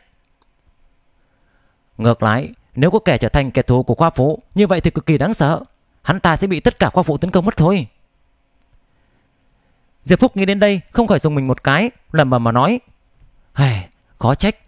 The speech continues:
chủng tộc này có thể trở thành một trong những thế gia hùng mạnh, thậm chí có thể chống lại Đông Hoàng gia, đánh cắp cây phù tang trong thang cốc, đứng sừng sững cũng không đổ trong đầm lầy Vân Mộng này." Đây là một chủng tộc vô cùng đoàn kết, bởi vì tâm tư đơn thuần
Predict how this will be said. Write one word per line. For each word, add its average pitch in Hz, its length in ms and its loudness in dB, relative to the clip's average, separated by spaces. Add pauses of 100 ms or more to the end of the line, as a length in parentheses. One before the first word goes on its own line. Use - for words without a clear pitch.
(160)
chủng 131 160 0
tộc - 160 -2
này 143 140 0
có - 80 0
thể 151 140 0
trở 131 120 0
thành 139 200 -2
một 143 140 -2
trong 175 140 -2
những 202 200 -4
thế 196 140 0
gia 185 120 0
hùng 135 200 -2
mạnh, 127 220 0 (520)
thậm 160 180 0
chí 208 300 0 (260)
có 240 100 2
thể 220 120 2
chống 175 160 -2
lại 165 200 0
Đông 180 120 0
Hoàng 147 160 -2
gia, 180 240 0 (260)
đánh 170 140 0
cắp - 180 0
cây 196 120 2
phù 139 160 2
tang 165 340 0
trong 165 160 -2
thang 156 180 -2
cốc, - 300 0 (320)
đứng 208 160 0
sừng 151 140 -2
sững 196 220 -2
cũng 226 120 -2
không 196 160 -4
đổ 151 260 2 (180)
trong 208 160 0
đầm 160 120 2
lầy 143 200 2
Vân 190 140 0
Mộng 165 160 -2
này." 135 300 0 (2000)
Đây 214 140 4
là 196 80 2
một 156 160 -2
chủng 123 160 0
tộc - 220 0
vô 202 100 4
cùng 151 200 0
đoàn 127 200 0
kết, - 340 0 (240)
bởi 151 140 4
vì 170 240 0
tâm 220 240 0
tư 226 140 2
đơn 208 160 0
thuần 139 300 0